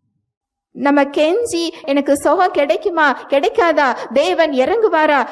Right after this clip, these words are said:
இறங்க மாட்டாரா?" அப்படிங்கிற இடத்துல தேவன் நம்மள என்ன செய்யல?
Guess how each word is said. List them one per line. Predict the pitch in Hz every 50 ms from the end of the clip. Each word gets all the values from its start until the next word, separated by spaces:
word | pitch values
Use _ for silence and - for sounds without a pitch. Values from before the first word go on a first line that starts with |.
| -
இறங்க | - 254 277 349 480 494 480 453
மாட்டாரா?" | 403 349 330 330 302 302 302 285 294 285 - - 494 -
அப்படிங்கிற | 294 311 302 - 508 554 539 554 571 554
இடத்துல | 392 349 508 - 339 339 339
தேவன் | 339 311 302 311 302 320
நம்மள | 311 294 294
என்ன | 285 269 262 262
செய்யல? | 320 - - 277 262 233 214 214 196